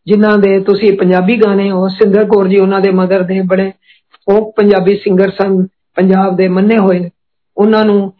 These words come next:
ਇਹਨਾਂ, ਅਹ, ਡੋਲੀ ਭੈਣ ਜੀ ਜਦੋਂ ਸਾਡੇ ਕੋਲ ਪਹਿਲੀ ਵਾਰੀ ਪੰਚਕੂਲੇ ਆਏ ਤੇ ਗੁਰੂ ਮਹਾਰਾਜ ਮੈਨੂੰ ਕਹਿੰਦੇ, "ਨਵਰਾਜ, ਡੋਲੀ ਦੀ ਰਿਕਾਰਡਿੰਗ ਕਰੋ।" ਮੈਂ ਛੋਟਾ ਜਿਹਾ ਰਿਕਾਰਡਿੰਗ ਸਿਸਟਮ ਲਿਆਇਆ।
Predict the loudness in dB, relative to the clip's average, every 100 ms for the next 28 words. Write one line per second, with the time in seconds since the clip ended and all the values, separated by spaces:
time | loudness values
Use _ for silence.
0 | _ 0 2 2 0 -2 -4 -2 -2 -2
1 | 0 0 0 0 0 2 2 0 0 -2
2 | 0 -2 -2 -2 0 0 0 -2 -6 _
3 | _ -20 -10 -10 -2 0 2 0 -2 -6
4 | -10 _ _ -2 0 2 2 2 2 2
5 | 0 0 2 2 2 0 0 0 2 2
6 | 2 0 0 -2 -2 -4 -10 -14 _ _
7 | _ -4 -2 0 -2 0 0 0 0 -2
8 | 0 0 0 -4 -4 -2 -2 -2 -6